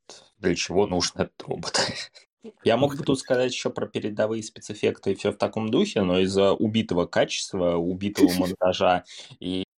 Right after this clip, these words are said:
Speaker 1: еще того, что там замиксовали кадры с, э, следующим
Speaker 2: Мгм.
Speaker 1: фильмом Клушанцева, я как бы
Speaker 2: <laughs>
Speaker 1: н-, точно не смог определить, а, какие именно ка-, ну, у меня есть некоторые предположения. Вот. Из-за всего этого
Speaker 2: Мгм.
Speaker 1: судить о техническом состоянии,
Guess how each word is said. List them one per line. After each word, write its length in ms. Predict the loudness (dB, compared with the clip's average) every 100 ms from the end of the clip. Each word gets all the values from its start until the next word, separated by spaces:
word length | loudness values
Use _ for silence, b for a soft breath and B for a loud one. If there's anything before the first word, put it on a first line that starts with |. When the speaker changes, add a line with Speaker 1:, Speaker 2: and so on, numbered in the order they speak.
| _ -6
Speaker 1:
еще 140 | -2
того, 280 | 0 2 0
что 180 | -2 -2
там 300 | 0 0 -6
замиксовали 800 | -4 -2 -2 0 0 2 2 0
кадры 680 | 0 0 0 0 0 -2 -6
с, 260 | -8 -8 -4
э, 340 | 0 0 0 -4
следующим 520 | 0 0 0 -2 -6
Speaker 2:
Мгм. 20 |
Speaker 1:
фильмом 340 | -6 -4 -4 -2
Клушанцева, 800 | -2 2 2 2 0 2 4 4
я 260 | 2 2
как 200 | 0 0
бы 220 | 2 4 4
Speaker 2:
<laughs> 240 | 2 -2 _ -20 _ _ -16
Speaker 1:
н-, 220 | -12 -12 -10 -2
точно 320 | 0 0 0 0
не 140 | 0
смог 260 | 2 2 2
определить, 720 | 0 -2 0 0 -2 -6 -8 -2
а, 440 | 0 2 2 2
какие 500 | -2 -8 -6 -6 -4
именно 500 | -4 -4 -4 -6 -8
ка-, 160 | -4 -4
ну, 180 | -4 -4
у 20 | -2 -2
меня 180 | -2 0
есть 280 | 0 0 -6
некоторые 380 | -10 -8 -8
предположения. 1000 | -8 -12 -4 0 2 2 -2 -6 -6 -10 B B B -4
Вот. 560 | 2 4 4 0 -4
Из-за 420 | -4 0 0 0 0
всего 340 | 0 2 6
этого 260 | 6 6 2
Speaker 2:
Мгм. 20 |
Speaker 1:
судить 420 | -4 -6 -2 -2
о 60 | -2
техническом 720 | -4 -6 -4 -2 -4 -2 -4
состоянии, 880 | -2 0 2 4 2 2 2 0